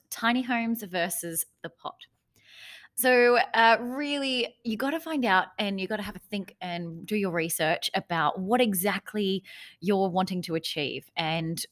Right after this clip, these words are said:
what kind of place you feel comfortable to live in. So, uh,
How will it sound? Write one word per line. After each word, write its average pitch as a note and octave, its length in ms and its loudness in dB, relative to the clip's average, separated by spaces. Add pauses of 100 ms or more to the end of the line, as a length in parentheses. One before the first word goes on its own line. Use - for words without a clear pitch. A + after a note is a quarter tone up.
(160)
what G#3 320 0
kind G#3+ 240 -2
of F#3 120 -10
place F3+ 400 -6
you F#3 80 -4
feel F3 220 -4
comfortable D#3+ 560 -10
to - 240 -14
live C#3 180 -12
in. - 120 -14 (680)
So, G#3+ 540 6 (140)
uh, G3 480 6